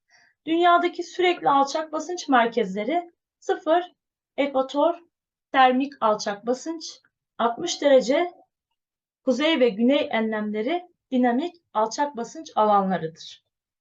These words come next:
Dördüncü şekle bakacak olursak, merkezden çevreye alçalıcı hava hareketleri görülmektedir. Bu bize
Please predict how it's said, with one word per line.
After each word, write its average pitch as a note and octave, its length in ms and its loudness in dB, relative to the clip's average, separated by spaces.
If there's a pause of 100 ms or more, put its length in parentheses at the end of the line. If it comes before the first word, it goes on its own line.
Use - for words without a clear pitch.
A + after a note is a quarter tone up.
(360)
Dördüncü D#4+ 440 2
şekle C4+ 400 -2
bakacak B3+ 400 0
olursak, F3+ 540 -8 (480)
merkezden D#4 640 0 (200)
çevreye B3+ 720 -2 (260)
alçalıcı D#4 520 -2
hava D#4 200 2
hareketleri A#3+ 540 0
görülmektedir. F3 880 -8 (400)
Bu G4 140 2
bize C#4 400 2